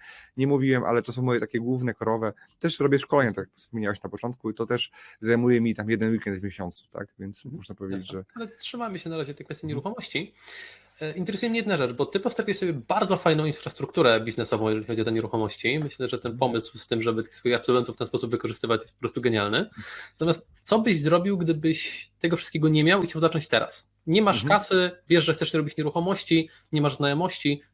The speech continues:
Speaker 2: Co robisz, żeby sobie w tym, na tym rynku poradzić?
Speaker 1: Po pierwsze, musisz uwierzyć w taką jedną ideę, że jak jest okazja, to znajdą się pieniądze. Bo ludzie mówią: "Nie mam oka-, nie mam pieniędzy, więc nie szukam". A jak nie szukasz, to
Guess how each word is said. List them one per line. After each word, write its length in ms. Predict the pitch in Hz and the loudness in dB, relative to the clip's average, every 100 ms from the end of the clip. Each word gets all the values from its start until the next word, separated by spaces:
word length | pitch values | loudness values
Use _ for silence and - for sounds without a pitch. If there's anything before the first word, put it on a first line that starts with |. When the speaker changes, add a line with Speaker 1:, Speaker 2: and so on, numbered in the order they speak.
| _ | _
Speaker 2:
Co 200 | - 160 | 0 4
robisz, 300 | 151 135 135 | 6 6 2
żeby 360 | 123 120 113 117 | 4 2 2 -2
sobie 220 | - 110 | -4 -6
w 60 | 110 | -4
tym, 440 | 117 113 113 120 127 135 | -4 -4 -6 -10 -12 -6
na 100 | 117 | -4
tym 120 | 120 | -4
rynku 200 | 117 - | -6 -6
poradzić? 400 | - - _ - - _ | -8 -10 _ -20 -20 _
Speaker 1:
Po 80 | - | -10
pierwsze, 220 | 135 175 | -6 -2
musisz 260 | 160 151 143 | 2 2 0
uwierzyć 400 | 139 139 156 147 | 2 4 4 2
w 40 | |
taką 200 | 139 127 | -2 4
jedną 300 | 131 127 123 | 6 6 4
ideę, 420 | 117 110 107 117 - - | 2 2 2 2 -2 -4
że 440 | 113 120 117 117 | 2 4 4 4
jak 260 | - 104 - | 2 -2 4
jest 200 | 165 170 | 4 4
okazja, 600 | 117 131 113 104 127 180 - - | 0 2 2 2 0 0 -10 -4
to 220 | 131 131 120 | -2 0 0
znajdą 260 | 139 147 | 2 2
się 100 | 127 | 2
pieniądze. 460 | 127 110 95 87 82 _ _ _ _ _ - - | 2 0 -2 -4 -8 _ _ _ _ _ -20 -2
Bo 60 | 135 | 0
ludzie 240 | 160 165 | 2 2
mówią: 440 | 156 147 139 139 - | 0 0 2 2 2
"Nie 220 | 147 170 | 0 2
mam 180 | 165 147 - - _ _ _ _ _ | 2 0 -6 -20 _ _ _ _ _
oka-, 440 | 127 131 170 180 143 | -6 2 2 4 2
nie 120 | 160 | 2
mam 140 | 160 | 2
pieniędzy, 420 | 135 139 170 180 | 2 2 2 2
więc 220 | 165 151 160 | 2 2 -2
nie 60 | |
szukam". 400 | 151 135 107 90 - _ _ _ _ - - | -2 -2 -2 -4 -10 _ _ _ _ -20 -6
A 80 | - | 0
jak 120 | 131 | 2
nie 100 | 156 | 2
szukasz, 340 | 156 143 175 | 0 2 2
to 80 | - | 2